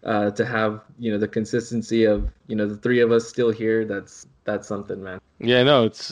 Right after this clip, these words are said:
Speaker 2: it's, it blows my mind 'cause there was times where it's like, you know, it's gone up and down, but here we are. We're still here,
Speaker 1: Right.
Speaker 2: still recording podcasts. And tonight we're continuing with all those names that you brought us. We, I, I did a solo pod for part one because, again, there was literally over forty names.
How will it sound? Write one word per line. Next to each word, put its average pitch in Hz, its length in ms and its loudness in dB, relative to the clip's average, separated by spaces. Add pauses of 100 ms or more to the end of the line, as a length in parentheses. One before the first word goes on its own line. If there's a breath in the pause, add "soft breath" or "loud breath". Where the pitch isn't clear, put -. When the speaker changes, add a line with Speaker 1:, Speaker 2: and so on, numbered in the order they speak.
Speaker 2:
it's, 123 300 -2
it 123 160 -2
blows 139 160 2
my 131 80 0
mind 123 420 0
'cause 107 380 -4
there 127 140 4
was 131 100 0
times 143 420 0
where 117 100 0
it's 110 120 -2
like, 107 240 0
you 139 80 0
know, 110 160 4
it's 107 120 -2
gone 117 320 0
up 117 200 -2
and 113 100 -2
down, 117 440 0
but 104 200 -8 (140)
here 104 180 -10
we 131 140 -2
are. 170 260 -16 (300)
We're - 60 -14
still 147 280 4
here, 151 360 6
Speaker 1:
Right. 135 80 -12 (120)
Speaker 2:
still - 280 4
recording 147 340 2
podcasts. 131 540 -2
And 120 100 -10
tonight 170 460 -2 (260 loud breath)
we're 170 100 0
continuing 151 800 0
with 139 220 -2
all 180 240 2
those 170 240 -2
names 147 320 -2
that 117 80 -6
you 131 100 -4
brought 123 320 2
us. 98 300 -8 (260 soft breath)
We, 123 220 -2
I, 131 300 4
I 120 40 4
did 143 140 0
a 156 80 4
solo 160 240 4
pod 156 240 4
for 139 80 -2
part 156 260 4
one 156 400 2 (280 soft breath)
because, 127 260 2
again, 123 280 2
there 123 120 0
was 120 160 0
literally 139 360 4
over 113 160 0
forty 135 280 -2
names. 104 480 -4